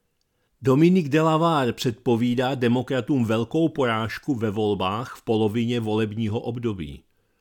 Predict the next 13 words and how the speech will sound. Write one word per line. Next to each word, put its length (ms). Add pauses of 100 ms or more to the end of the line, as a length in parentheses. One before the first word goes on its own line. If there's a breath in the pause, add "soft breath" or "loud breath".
(500)
Nedomnívá 640
se 200
však, 520
že 200
by 120
to 140
zásadně 580
změnilo 520
americkou 540
pozici 540
v 120
ukrajinském 760
konfliktu. 680